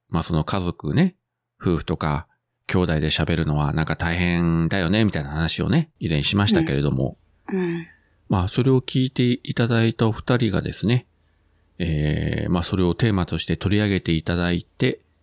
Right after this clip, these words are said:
Speaker 1: えっと、これ公式アカウントの方から、「今週土曜日の通常回のくだばなでは、キタキタカフェの、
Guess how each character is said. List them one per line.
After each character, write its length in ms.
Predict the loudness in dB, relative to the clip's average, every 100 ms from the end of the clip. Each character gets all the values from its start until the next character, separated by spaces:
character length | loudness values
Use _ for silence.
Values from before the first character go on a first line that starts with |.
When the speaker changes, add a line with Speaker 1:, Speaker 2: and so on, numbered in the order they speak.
| _ _ _ _ _ _ _ _ -2
Speaker 1:
え 80 | -2
っ 40 |
と、 220 | -2 -2
こ 100 | 0
れ 60 | 0
公 180 | 2 0
式 200 | 2 0
ア 100 | 2
カ 120 | 2
ウ 80 | 2
ン 40 |
ト 120 | 2
の 100 | 0
方 200 | 0 -2
か 140 | 0 0
ら、 200 | 0 -2 _ _ _ _ _ _ _ _
「今 180 | 0 2
週 200 | 4 4
土 120 | 6
曜 160 | 4 4
日 120 | 2
の 100 | 0
通 240 | 2 2
常 220 | 4 2 2
回 200 | 0 2
の 160 | 0
く 160 | 0 -2
だ 140 | 0
ば 120 | 0
な 140 | 0 0
で 120 | 2
は、 220 | 0 0 -4
キ 80 |
タ 120 | -2 -2
キ 120 | -2
タ 100 | -2
カ 120 | -2
フ 80 | 0
ェ 60 |
の、 260 | 2 2